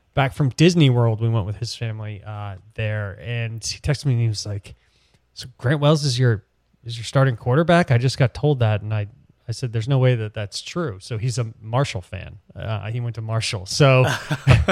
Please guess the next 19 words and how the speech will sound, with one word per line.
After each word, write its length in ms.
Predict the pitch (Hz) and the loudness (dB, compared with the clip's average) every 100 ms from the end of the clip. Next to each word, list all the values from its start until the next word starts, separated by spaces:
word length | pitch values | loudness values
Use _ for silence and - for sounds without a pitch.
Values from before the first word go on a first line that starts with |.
| - 196 - - - | 0 0 -2 0 0
so 100 | 160 | 2
I 40 | |
got 120 | 180 | 2
the 120 | 202 165 | 4 4
inside 360 | - 156 127 | 6 4 2
scoop 320 | - 139 120 | 2 0 2
on 140 | 117 107 | 0 0
Grant 220 | 113 95 | -2 -2
Wells. 280 | 101 92 92 | -2 -6 -4
So 400 | - 185 160 156 - - - - _ - | 4 6 6 4 -2 -20 -20 -20 _ -8
I 60 | |
was 140 | 135 139 | -6 -6
like, 140 | 123 | -4
"Yeah, 260 | 135 151 147 | 2 4 4
he's, 180 | 143 135 - | 0 -4 -10
he's 180 | 120 120 | -8 -8
our 60 | |
starting 340 | - 147 131 120 | -2 2 2 2
quarterback." 760 | 123 123 123 131 120 113 - | 0 0 2 2 0 -2 -10